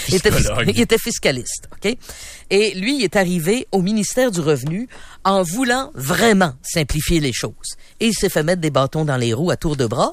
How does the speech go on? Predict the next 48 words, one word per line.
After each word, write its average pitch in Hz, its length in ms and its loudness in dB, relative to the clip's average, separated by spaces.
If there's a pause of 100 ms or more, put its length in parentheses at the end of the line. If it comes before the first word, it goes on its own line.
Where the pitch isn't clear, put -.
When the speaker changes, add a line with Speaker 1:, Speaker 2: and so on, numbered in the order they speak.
Speaker 1:
Et 170 240 0
par 262 160 2
la 247 160 2
suite, - 380 -6 (400)
la 139 120 0
plupart 254 360 2
des 170 120 2
ministres 226 440 2
du 160 120 -2
Revenu, 135 480 -2 (360)
en 147 60 -6
fait, 202 200 -2
ils 170 60 2
ont 156 80 4
aboli 220 400 4
le 214 60 0
ministère 165 440 -2
du 156 80 -8
Revenu, 131 480 -8
ils - 80 -4
ont 160 60 -2
fait 170 180 -2
une 139 80 -2
agence 214 420 2
du 147 100 0
Revenu, 127 420 -2 (640)
dont 170 160 2
le 170 80 2
but 170 160 0
est 196 60 2
de 156 40 -2
ramasser 147 380 0
du 135 80 -6
cash, - 500 -6 (560)
et 233 340 2
ils 175 180 -2
ont 170 100 4
mis 214 160 2
l'agence 202 340 2
du 175 80 -4
Revenu 165 360 0
dans 175 120 2
le 156 100 4
giron 170 460 2
du 165 140 -2
ministre 196 420 2
des 147 100 -2
Finances. - 680 -2